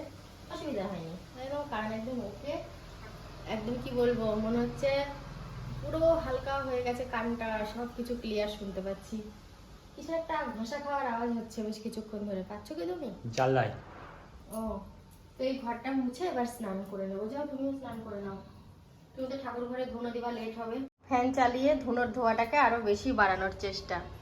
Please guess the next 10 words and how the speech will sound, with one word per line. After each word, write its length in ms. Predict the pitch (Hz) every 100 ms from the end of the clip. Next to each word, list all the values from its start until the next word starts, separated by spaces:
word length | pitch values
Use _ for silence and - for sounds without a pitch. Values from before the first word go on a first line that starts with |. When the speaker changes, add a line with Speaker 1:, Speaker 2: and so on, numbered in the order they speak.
| - -
Speaker 1:
যদিও 300 | 214 220 254
বা 100 | 277
আমি 180 | 285 294
শ্যুটের 340 | 285 285 277
জন্য 240 | 269 277 285
এখন 260 | 277 285 285
ফ্যানটা 360 | 277 262 269 269
অফ 60 | 262
করে 160 | 269 269
দিলাম। 440 | 262 220 226 320